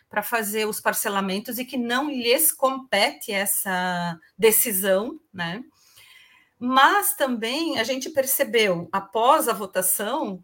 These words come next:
que os vereadores estão cegos e surdos para as demandas dos trabalhadores e das trabalhadoras, para as demandas dos aposentados e aposentadas, e estão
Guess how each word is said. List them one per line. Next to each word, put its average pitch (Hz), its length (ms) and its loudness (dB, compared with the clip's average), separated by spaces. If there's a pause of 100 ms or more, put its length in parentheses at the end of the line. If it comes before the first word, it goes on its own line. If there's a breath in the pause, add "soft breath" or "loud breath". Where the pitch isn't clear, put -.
(360 soft breath)
que 262 460 -2
os 285 140 -6
vereadores 277 760 0
estão 277 1040 -2 (320)
cegos 254 680 2
e 254 80 -4
surdos 254 880 -2 (380 soft breath)
para 240 220 4
as 254 100 -2
demandas 214 800 -2
dos 233 300 -2
trabalhadores 240 580 -2
e 208 40 -12
das 190 180 -8
trabalhadoras, 185 760 -4
para 233 160 -2
as 240 80 -4
demandas 226 500 -4
dos 233 320 0
aposentados 220 720 0
e 214 60 -2
aposentadas, 180 1000 -2 (340 loud breath)
e 285 140 -2
estão 277 640 2